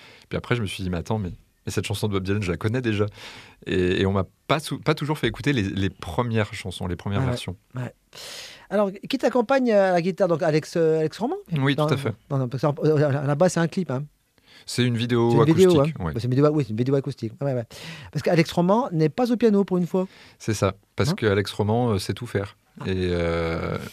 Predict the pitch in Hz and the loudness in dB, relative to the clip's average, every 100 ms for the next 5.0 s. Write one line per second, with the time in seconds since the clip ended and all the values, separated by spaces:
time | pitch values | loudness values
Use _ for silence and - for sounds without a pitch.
0 | - 101 95 - 110 113 113 104 95 98 | -2 2 2 2 2 2 2 0 0 -4
1 | 107 117 107 104 113 120 165 - 147 139 | -2 0 2 2 2 4 2 4 0 0
2 | 151 - - - - - 90 110 104 104 | -2 -4 -8 -10 -12 -14 -8 -2 0 2
3 | 101 98 - 90 95 95 90 92 95 90 | 2 0 -2 -4 0 2 2 0 -2 0
4 | 110 117 110 - - 85 92 110 123 | 0 2 0 -4 -8 -6 2 2 2